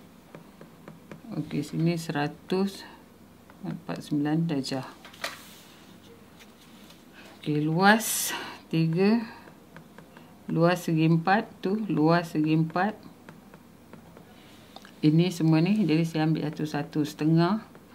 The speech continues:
Saya ambil yang, yang ni, setengah darab dengan lapan darab dengan empat belas point tiga enam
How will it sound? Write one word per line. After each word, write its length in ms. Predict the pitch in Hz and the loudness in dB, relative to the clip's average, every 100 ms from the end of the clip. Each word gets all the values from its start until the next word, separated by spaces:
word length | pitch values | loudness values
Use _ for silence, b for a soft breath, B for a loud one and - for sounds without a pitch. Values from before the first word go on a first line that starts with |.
| B B - | B B -6
Saya 80 | 147 | 0
ambil 160 | 156 | 2
yang, 160 | 151 156 | 2 4
yang 180 | 156 160 | 4 4
ni, 240 | 165 208 220 | 4 2 -2
setengah 640 | - - 147 156 175 202 | -6 -2 4 4 4 2
darab 400 | 156 147 143 - | 0 0 -2 -4
dengan 640 | - 156 156 160 175 202 - - B B B B - - | 0 4 6 4 4 0 -6 -20 B B B B -14 -4
lapan 640 | 160 151 - 175 180 190 | -2 -2 -2 0 2 2
darab 320 | 170 156 147 | 0 0 -2
dengan 400 | 151 151 156 160 | -2 2 2 2
empat 240 | 160 147 156 | -2 -4 -2
belas 320 | 165 165 165 | 0 0 -2
point 240 | - 151 | -2 -2
tiga 320 | 151 - 151 151 | -2 -2 0 2
enam 400 | 156 175 202 | 2 2 0